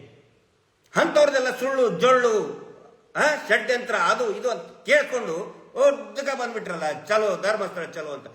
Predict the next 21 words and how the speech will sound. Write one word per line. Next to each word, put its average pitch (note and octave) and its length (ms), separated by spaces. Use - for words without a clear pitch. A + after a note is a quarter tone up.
"ನೇತೃತ್ವದಲ್ಲಿ" F3 760
ಅಂತ - 160
ಹೇಳಿ. - 400
ರಹಸ್ಯ D#3 440
ಹೇಳ್ತೇನೆ C3+ 360
ಕೇಳಿ, G2 440
ಷಡ್ಯಂತ್ರದ C3 580
ರಹಸ್ಯ. G#2 540
ಷಡ್ಯಂತ್ರ C#3+ 580
ನಿಮ್ಮ A#2+ 300
ವಿರುದ್ಧ G#2 380
ಮಾಡ್ತಾ F2+ 360
ಇದ್ದಾರೆ. - 600
ನಿಮ್ಮ B2+ 220
ಮೇಲೆ A#2+ 500
ಒಂದು G#2+ 180
ಕನ್ಸರ್ನ್ A#2 480
ಇಟ್ಕೊಂಡು F#2 280
ಹೇಳ್ತಾ F2+ 240
ಇದ್ದೀನಿ, E2+ 500
ನಿಮ್ಮನ್ನ E3 480